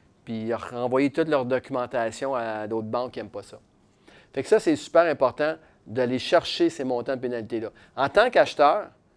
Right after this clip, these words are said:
par la suite, il faut faire les calculs. Est-ce que ça vaut la peine que je paye dix mille dollars de plus parce que moi, mes conditions sont meilleures ou pas ? Ou au contraire, je vais dire au vendeur, « Parfait, je vais payer,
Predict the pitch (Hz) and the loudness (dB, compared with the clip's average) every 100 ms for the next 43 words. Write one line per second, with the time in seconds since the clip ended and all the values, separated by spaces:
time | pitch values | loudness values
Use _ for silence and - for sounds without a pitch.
0 | - 139 135 123 202 147 135 160 165 196 | 0 2 2 2 0 2 2 2 2 -2
1 | 170 165 170 _ _ _ _ _ - - | -2 -6 -8 _ _ _ _ _ -10 -2
2 | 160 165 143 156 143 - 180 208 170 139 | 2 6 6 8 4 6 4 4 0 0
3 | 160 151 123 127 151 143 135 143 135 113 | 2 2 0 0 2 2 2 2 0 -2
4 | 147 156 - - 123 135 123 139 151 131 | -2 -2 -4 -8 -8 -6 -2 0 2 0
5 | 131 123 - 143 131 131 117 117 127 127 | -4 -6 -6 -6 -6 -4 -4 -2 -2 -2
6 | 107 135 190 - _ _ - 156 208 185 | 0 2 2 -2 _ _ -2 2 6 6
7 | 165 139 135 135 208 185 _ _ _ - | 6 4 4 0 0 -8 _ _ _ -4
8 | 135 127 156 147 127 139 170 156 123 147 | 0 2 4 4 4 4 4 0 -2 -2
9 | 123 - 143 - _ _ - 101 127 196 | -2 0 -2 -2 _ _ -14 0 4 4
10 | 165 147 156 156 | 4 4 4 2